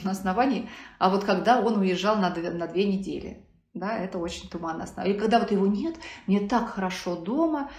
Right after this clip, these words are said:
Это две большие разницы. Когда его нет и когда у вас вся жизнь перестроилась, начиная с бытовых вопросов, заканчивая вашим статусом. И, и вашим статусом перед вашими знакомыми. И вашими новыми отношениями с детьми. Ну, перечислять можно долго.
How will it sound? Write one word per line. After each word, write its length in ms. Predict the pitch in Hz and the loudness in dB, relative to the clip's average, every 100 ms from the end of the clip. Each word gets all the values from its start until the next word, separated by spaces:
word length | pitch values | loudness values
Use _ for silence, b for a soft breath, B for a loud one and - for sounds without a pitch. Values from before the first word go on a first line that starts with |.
| B B B - | B B B -6
Это 200 | 214 202 | -4 0
две 240 | 185 226 | 0 0
большие 340 | 208 190 - 175 | 0 -2 -4 -6
разницы. 500 | 151 - - - - | -6 -10 -16 -16 -8
Когда 260 | 175 175 | -2 0
его 200 | 175 175 | 2 2
нет 240 | 185 269 - | 2 2 0
и 20 | |
когда 200 | 165 185 | 0 0
у 40 | |
вас 100 | 185 | 0
вся 180 | - 185 | 0 -2
жизнь 240 | 170 160 | -2 -8
перестроилась, 560 | 170 165 - 208 233 196 | -10 -10 -6 -2 -2 -2
начиная 260 | - 175 160 | -8 -8 -8
с 60 | |
бытовых 400 | 170 165 165 170 | -8 -6 -6 -4
вопросов, 440 | 170 - 233 - 170 | -6 -4 -6 -4 -6
заканчивая 440 | 160 165 165 180 | -6 -6 -8 -8
вашим 240 | 170 - | -6 -6
статусом. 640 | 170 - 156 - - 196 - B B | -8 -6 -8 -8 -14 -16 -18 B B
И, 100 | 190 | -6
и 280 | 185 180 175 | -2 -2 -2
вашим 320 | 175 - 160 | -2 -4 -8
статусом 440 | - 160 - 165 | -6 -6 -6 -10
перед 180 | 156 156 | -8 -8
вашими 300 | 175 156 185 | -6 -6 -8
знакомыми. 680 | 170 170 - 170 190 - - B B B B | -8 -10 -6 -6 -4 -8 -14 B B B B
И 80 | 190 | 0
вашими 360 | 180 180 185 175 | 0 0 -4 -4
новыми 300 | 175 165 160 | -4 -6 -8
отношениями 440 | 175 165 165 160 | -8 -6 -6 -4
с 40 | |
детьми. 240 | 165 185 180 | -4 -4 0
Ну, 360 | 220 196 - - | 0 0 -6 -4
перечислять 540 | 190 185 - 214 202 | 0 0 -2 -4 -2
можно 260 | 190 180 180 | -2 -2 -2
долго. 340 | 233 - 190 | -2 -2 -4